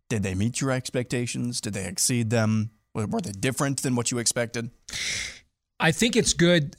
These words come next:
Speaker 2: from an expectation standpoint that I had to get so involved. I mean, our team at Believe, they're filmmakers. I mean, they're, they're, they're activists, but, but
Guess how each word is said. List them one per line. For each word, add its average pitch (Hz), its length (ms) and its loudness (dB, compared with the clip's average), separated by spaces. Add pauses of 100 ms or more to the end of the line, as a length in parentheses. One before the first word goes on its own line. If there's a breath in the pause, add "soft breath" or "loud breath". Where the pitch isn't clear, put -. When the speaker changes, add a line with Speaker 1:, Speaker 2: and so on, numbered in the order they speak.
(160)
Speaker 2:
from 143 240 2
an 143 80 4
expectation 147 680 4
standpoint 120 720 2 (140)
that 123 400 2 (640)
I 127 80 2
had 143 320 4
to 156 60 2
get 151 220 2
so 151 300 4
involved. 139 600 4 (420 soft breath)
I - 20 2
mean, 151 300 4 (720)
our 160 120 4
team 226 280 4
at 175 120 2
Believe, 143 480 6
they're 151 100 6
filmmakers. 101 840 0
I 165 60 4
mean, 143 160 4
they're, 104 220 0 (100)
they're, 143 240 4
they're 127 160 4
activists, 101 840 0 (560)
but, 170 180 2
but 165 140 4